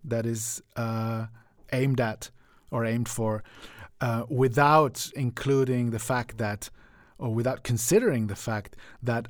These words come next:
only engaged and loyal employees can really lead to engaged and loyal customers.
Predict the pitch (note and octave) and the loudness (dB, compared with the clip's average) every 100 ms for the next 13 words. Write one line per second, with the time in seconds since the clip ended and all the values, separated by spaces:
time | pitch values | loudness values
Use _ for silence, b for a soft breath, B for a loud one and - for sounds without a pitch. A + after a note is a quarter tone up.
0 | - E3 F#3 F3+ C#3 C3+ B2+ D3 D#3 E3+ | 2 4 6 4 2 2 4 6 6 6
1 | D#3+ A#2 - - - B2 A#2 B2 C#3+ D3 | 4 2 -4 -8 -2 0 2 2 4 4
2 | C#3 B2 A#2+ C3+ B2 B2+ C3 G3+ A#3 A2 | 4 2 0 -2 -2 -2 0 0 -2 -4
3 | - C3 B2+ B2 C#3 C3 B2+ B2+ B2+ B2 | 0 0 2 2 2 0 0 0 0 -2
4 | - C3 B2 A#2+ A#2+ A#2 A2+ A2 - - | -2 -4 0 0 2 0 0 -2 -6 -10
5 | B B B B A#2 G#2+ G#2+ G#2+ G#2+ G#2 | B B B B -4 -2 -2 -2 -2 -2
6 | G2+ G2+ b b - G2 - C#2 A1+ - | -6 -8 b b -8 -6 -6 -10 -14 -16
7 | - | -20